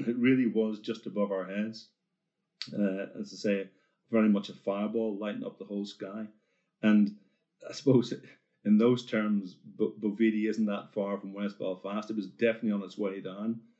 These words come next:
And that was sort of, if you like, exaggerated by the black silhouette of the, the mountain behind the, the, uh, the, the estate.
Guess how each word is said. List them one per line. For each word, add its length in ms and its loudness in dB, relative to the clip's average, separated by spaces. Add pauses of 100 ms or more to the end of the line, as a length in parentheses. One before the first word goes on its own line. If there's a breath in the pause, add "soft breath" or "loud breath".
(340 soft breath)
And 160 4
that 160 6
was 160 -6
sort 180 -2
of, 180 -8 (260)
if 100 -16
you 60 4
like, 180 0
exaggerated 800 -2
by 140 -4
the 80 -8
black 320 -6
silhouette 640 -4
of 200 -10
the, 240 -6
the 80 -8
mountain 300 -4
behind 400 -6
the, 120 -8 (140)
the, 320 -8
uh, 180 -10 (600)
the, 200 -2
the 160 -4
estate. 480 -2